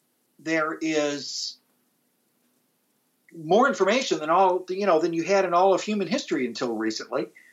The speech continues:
The brain that couldn't tell that the medicine man was full of shit, how in the world are they gonna tell that what's on Doctor Oz is full, i-, is, is, is nonsense? Or, you know, or, or, you know, the anti-vaccination stuff, how are they supposed to know?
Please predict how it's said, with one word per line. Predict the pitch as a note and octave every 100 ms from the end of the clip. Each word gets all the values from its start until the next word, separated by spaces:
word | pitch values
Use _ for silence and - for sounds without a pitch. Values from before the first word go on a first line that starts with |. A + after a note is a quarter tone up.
| _ _ _ _ _ _ _ _ _ _ _ _ _ _ _ _ _ -
The | C#3+ E3 E3+
brain | D#3 E3 A3 C#4+ D#4 G3
that | F3 F3 D#3+ D#3+ -
couldn't | - A#3 A3
tell | - G#3 B3+
that | F3+
the | C#3
medicine | C#3 A3 D4 E3+
man | B2+ A#2+ A#2
was | A2+
full | - A#2+
of | G#2+
shit, | - A2 A#2 - _ _ - _
how | - C#4 D#4
in |
the | E4
world | B3+ C#4+ C4
are |
they | F3 F3
gonna | G3+
tell | G3 G3 G#3
that | F#3
what's | F3+
on | G3+ F#3+
Doctor | F3+ F3+ F3+
Oz | F3 C4 A#3+ B2+
is | A2+
full, | - B2 A2+
i-, | C3
is, | B2+ B2 B2 A#2
is, | B2+ A#2 G#2+
is | A#2+ A2
nonsense? | A2 G#2 - G#2+ - -
Or, | - D3 D3 D3 D3
you | D#3+
know, | D3+ D3+
or, | C#3+ C#3
or, | C3+ C#3 C#3+ C#3+ C3+
you | D#3
know, | C#3
the | C#3
anti-vaccination | D#3 F3 F3 D#3 E3+ D#3+ E3+ A3+ B3+ - C3+
stuff, | - B2+ A2
how | C#3+
are | D#3+
they | F3
supposed | F#3+ F3+ F#3 F#3
to | G3
know? | C4 B3+